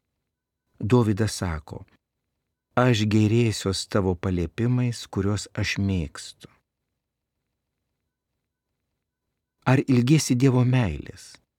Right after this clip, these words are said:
Ar mėgsti galvoti apie Dievo meilę? Ar tavo širdis atsigaivina, bemąstant apie Dievo begalybę,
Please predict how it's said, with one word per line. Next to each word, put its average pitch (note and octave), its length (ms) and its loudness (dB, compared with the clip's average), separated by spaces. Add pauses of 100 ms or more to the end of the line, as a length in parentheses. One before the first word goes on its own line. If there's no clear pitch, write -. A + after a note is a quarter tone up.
(640)
Ar B2 160 6
mėgsti C#3+ 480 4
galvoti A#2 640 0
apie G#2 240 -2
Dievo F#2+ 320 -2
meilę? F#2 600 -6 (1600)
Ar B2+ 160 4
tavo C#3 300 2
širdis A#2 560 -2
atsigaivina, G#2+ 880 0
bemąstant F2+ 880 -2 (380)
apie G2 260 -4
Dievo F#2 400 -2
begalybę, F#2+ 840 -4